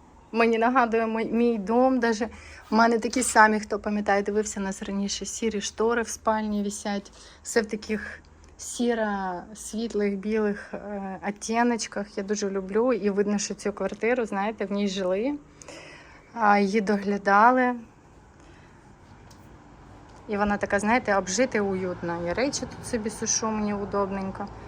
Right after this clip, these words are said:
Все, балкон дуже величезний. Ну і, звичайно,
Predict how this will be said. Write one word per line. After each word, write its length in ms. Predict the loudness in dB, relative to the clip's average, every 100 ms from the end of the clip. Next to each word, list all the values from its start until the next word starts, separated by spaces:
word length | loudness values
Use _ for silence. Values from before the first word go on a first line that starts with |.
| -16 -16 -16 -14
Все, 220 | 0 2
балкон 380 | 4 2 0 0
дуже 240 | -2 -4
величезний. 760 | -6 -8 -6 -4 -2 0 -2 -4 -8 -16 -18 -18 -20 -20 -20 -20 -20 -16 -8
Ну 160 | -4
і, 60 | -4
звичайно, 560 | -6 -8 -4 -4 -4